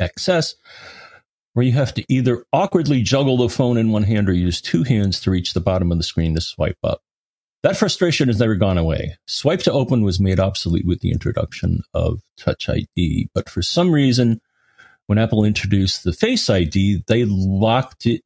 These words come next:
to the five-year-old swipe to open requirement. I would love to be able to just pick up my phone and begin using it. Just imagine how easy and natural that would be. Unfortunately, I have to first swipe to open. This should at least be made an option for the user. So,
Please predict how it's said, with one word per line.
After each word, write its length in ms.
to 140
the 140
five-year-old 680
swipe 380
to 200
open 360
requirement. 600
I 80
would 120
love 240
to 60
be 100
able 160
to 60
just 260
pick 180
up 160
my 120
phone 440
and 120
begin 280
using 380
it. 160
Just 220
imagine 340
how 160
easy 340
and 120
natural 380
that 140
would 120
be. 180
Unfortunately, 560
I 120
have 180
to 80
first 220
swipe 260
to 160
open. 380
This 100
should 260
at 160
least 300
be 100
made 240
an 80
option 380
for 160
the 120
user. 560
So, 160